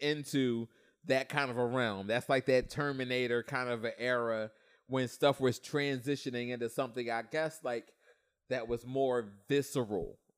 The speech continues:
and, you know, like, definitely more buckets of blood. And when they translate it into film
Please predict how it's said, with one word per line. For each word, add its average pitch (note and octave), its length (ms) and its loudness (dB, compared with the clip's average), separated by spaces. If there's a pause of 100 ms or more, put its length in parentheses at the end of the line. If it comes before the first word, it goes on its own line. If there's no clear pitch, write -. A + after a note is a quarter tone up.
(140)
and, C3 120 0
you C3+ 100 2
know, A#2+ 220 6
like, A2 280 2
definitely C3+ 380 2
more B2+ 220 4
buckets A#2 500 -4
of G2+ 160 -8
blood. A2 480 0 (360)
And A#2 200 -4
when A#2+ 100 -2
they A2 140 0
translate A#2 540 0
it A2 120 2
into G#2 520 0 (480)
film G2+ 580 0